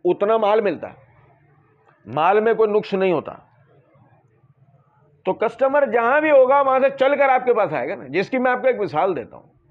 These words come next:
देखें जापानी आइटम में दो तीन कैटेगरीज आती हैं, चाइनीज आइटम में आती है ना, चाइना के माल में दो तीन कैटेगरीज होती है ना, ए, बी, सी।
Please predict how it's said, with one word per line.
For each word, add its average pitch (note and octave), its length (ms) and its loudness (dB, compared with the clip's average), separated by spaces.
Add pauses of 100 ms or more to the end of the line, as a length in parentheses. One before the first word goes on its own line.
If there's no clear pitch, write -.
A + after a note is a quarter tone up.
(360)
देखें G#3+ 520 -2 (1400)
जापानी A3+ 520 0
आइटम C4 340 2
में G#3+ 480 0 (160)
दो E3 300 2
तीन A#3+ 380 -4 (400)
कैटेगरीज G#3 460 0
आती F3 220 -2
हैं, B3+ 180 -10 (2250)
चाइनीज C#3+ 320 -6
आइटम F3 240 0
में F#3+ 120 -4
आती D#3+ 180 -6
है G#3 60 -8
ना, B3+ 100 -10 (480)
चाइना D#3+ 280 -2
के G3 100 0
माल F#3 220 0
में G#3+ 140 0
दो F3+ 120 2
तीन A#3+ 200 -8
कैटेगरीज G3 420 -2
होती D#3 180 -6
है A#3+ 60 -6
ना, F#3 60 -6
ए, F3 240 0
बी, E3 240 -8
सी। C#3+ 380 -14